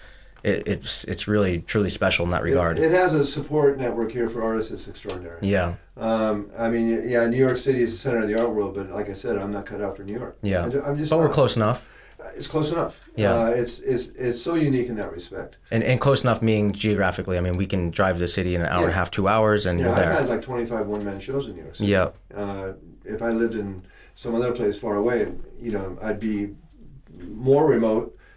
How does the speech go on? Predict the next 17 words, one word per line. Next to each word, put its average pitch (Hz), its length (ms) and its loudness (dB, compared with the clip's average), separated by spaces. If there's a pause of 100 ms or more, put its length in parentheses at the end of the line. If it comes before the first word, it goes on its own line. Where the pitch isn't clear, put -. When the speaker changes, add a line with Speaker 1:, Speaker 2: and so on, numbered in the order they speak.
(160)
Speaker 2:
and 113 220 0
less 123 220 4
likely 117 380 0
to 107 100 -2
have 107 380 -4
those 107 200 -2
kind 110 220 -6
of, 95 260 -10
meet 120 220 0
those 120 140 -2
people 107 300 -6
who 104 100 -6
can 107 140 -10
make 104 160 -4
that 92 180 -8
happen. 98 400 -4
Speaker 1:
Yeah. 101 300 4